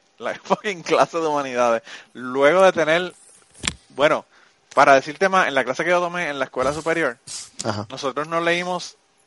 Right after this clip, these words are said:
Speaker 1: Antígona, ¿verdad? Que era parte de las lecturas requeridas de humanidades, y nos
Speaker 2: Ajá.
Speaker 1: leímos La Pasión según, según Antígona Pérez,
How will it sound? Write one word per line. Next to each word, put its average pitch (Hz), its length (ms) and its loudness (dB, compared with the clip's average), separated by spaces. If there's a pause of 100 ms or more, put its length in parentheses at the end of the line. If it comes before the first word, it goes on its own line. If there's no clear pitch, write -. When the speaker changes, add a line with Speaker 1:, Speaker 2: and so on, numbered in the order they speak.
(460)
Speaker 1:
Antígona, 139 720 -4 (100)
¿verdad? 120 220 -4
Que - 100 -8
era 113 120 -2
parte 113 280 -6
de 123 60 -2
las 127 100 -6
lecturas 123 320 -8
requeridas 120 560 -6
de 113 100 -10
humanidades, 117 480 -6 (480)
y 135 100 -8
nos 139 100 -2
Speaker 2:
Ajá. 101 80 -6
Speaker 1:
leímos 135 460 -4
La 135 140 0
Pasión 127 300 -6
según, 170 320 -10
según 135 280 -6
Antígona 143 460 -6
Pérez, 120 380 -4